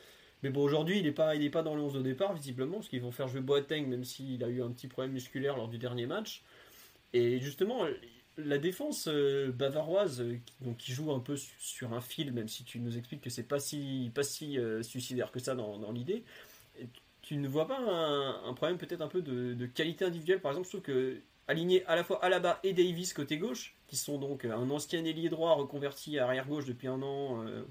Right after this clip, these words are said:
même pas un an, je crois, et un ancien latéral, t'as pas, tu trouves pas qu'il y a des problèmes de, ils ont des problèmes de lecture, par exemple, ensemble, tous les deux ?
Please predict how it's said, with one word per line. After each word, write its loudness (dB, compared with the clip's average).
même -6
pas -6
un -4
an, -6
je -14
crois, -14
et 4
un 2
ancien 2
latéral, 4
t'as 0
pas, 0
tu -6
trouves -14
pas -4
qu'il -2
y 0
a 0
des 0
problèmes 0
de, 4
ils -4
ont 2
des 0
problèmes 2
de 4
lecture, 0
par 0
exemple, -2
ensemble, 0
tous -6
les 0
deux ? 2